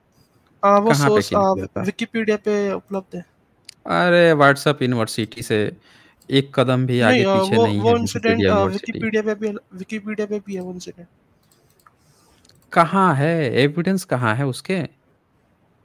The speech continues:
Speaker 2: Wikipedia जो है वो कोई, वो थोड़े ही है,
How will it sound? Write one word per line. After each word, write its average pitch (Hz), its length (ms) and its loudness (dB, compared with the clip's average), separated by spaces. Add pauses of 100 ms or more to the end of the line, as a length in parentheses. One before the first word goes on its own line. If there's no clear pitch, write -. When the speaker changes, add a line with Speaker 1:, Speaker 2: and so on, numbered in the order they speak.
(320)
Speaker 2:
Wikipedia 160 680 2
जो 175 180 2
है 139 420 0
वो 175 500 -4
कोई, 180 300 0
वो 160 240 -2
थोड़े 180 260 -2
ही 165 180 2
है, 107 280 -4